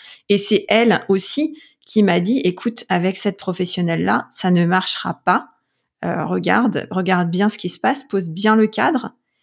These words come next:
Et en fait, voilà, le plus dur pour moi, ça a été à ce moment-là de me dire, « Bah, maintenant, faut que je pose un cadre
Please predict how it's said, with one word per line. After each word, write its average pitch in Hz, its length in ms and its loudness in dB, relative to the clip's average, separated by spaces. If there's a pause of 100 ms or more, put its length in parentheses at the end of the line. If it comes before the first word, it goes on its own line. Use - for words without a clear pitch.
(220)
Et 175 80 0
en 175 140 0
fait, 269 340 -2 (120)
voilà, 190 220 2
le 180 120 0
plus 262 180 -4
dur 269 220 0
pour 240 120 -2
moi, 254 120 2
ça 269 100 -6
a 208 60 2
été 208 100 -6
à 202 60 -2
ce - 120 -8
moment-là 202 220 0
de 214 40 4
me 185 80 0
dire, « 214 180 -2
Bah, 170 100 0
maintenant, 180 220 -2
faut 185 160 -6
que - 80 -10
je 175 100 -6
pose 214 320 0
un 202 140 0
cadre 214 380 -2